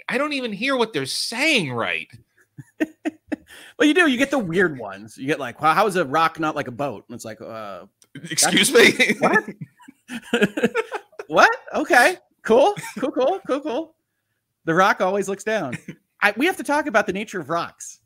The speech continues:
Speaker 2: brother. Uh, no, so you have these, you have these kinds of conversations, and you get what they're going for. And the problem is, if you reach for it and you don't hit it, you do sound like that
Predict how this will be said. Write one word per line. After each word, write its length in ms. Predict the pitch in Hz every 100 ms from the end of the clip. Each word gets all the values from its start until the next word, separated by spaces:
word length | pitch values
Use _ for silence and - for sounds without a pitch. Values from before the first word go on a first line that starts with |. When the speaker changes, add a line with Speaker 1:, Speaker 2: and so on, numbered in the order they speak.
| _ _ 107
Speaker 2:
brother. 380 | 127 151 160 _ _ _
Uh, 220 | 175 175 240
no, 140 | 240
so 80 | 208
you 100 | 226
have 200 | 247 262
these, 260 | 240 190 -
you 160 | 185 196
have 180 | 233
these 120 | 226 202
kinds 220 | 208 190
of 80 | 180
conversations, 580 | 175 156 151 277 240
and 100 | 214
you 60 | 226
get 180 | 208 285
what 120 | 311
they're 100 | 262
going 320 | 202 214 233
for. 300 | - 151 139 180
And 140 | 190
the 40 |
problem 580 | 180 - 185 226 285 240
is, 160 | 214 175
if 120 | 170
you 100 | 175
reach 320 | 147 240 -
for 300 | - 226 226
it 80 | 233 202
and 100 | 175
you 100 | 175
don't 280 | 175 180 170
hit 200 | 180 175
it, 140 | 175
you 80 | 160
do 180 | 131 185
sound 380 | - 160 165 160
like 200 | 151 -
that 220 | 135 135